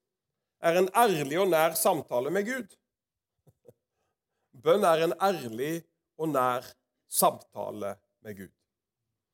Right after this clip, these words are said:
Og det var en virkelig bønnekriger, og den dronningen sa at "jeg frykter mer for John Knox' bønner enn hele Skottlands herrer".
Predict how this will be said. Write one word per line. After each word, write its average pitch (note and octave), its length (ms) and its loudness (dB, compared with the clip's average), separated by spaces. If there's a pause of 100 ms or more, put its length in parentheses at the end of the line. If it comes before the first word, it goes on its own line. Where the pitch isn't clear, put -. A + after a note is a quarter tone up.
(800)
Og B2+ 80 0
det D3+ 160 8
var D3+ 160 8
en D3+ 80 4
virkelig D3 400 4
bønnekriger, A2+ 560 2
og B2 160 2
den B2+ 160 4
dronningen B2+ 400 2
sa A#2+ 160 2
at A#2+ 80 -2
"jeg B2+ 160 0
frykter C3+ 320 -4
mer B2 240 2
for A#2+ 400 0 (160)
John B2 240 2
Knox' - 240 0
bønner B2 240 -2
enn A#2+ 160 0
hele A#2 160 2
Skottlands A2 560 -2
herrer". G2+ 320 0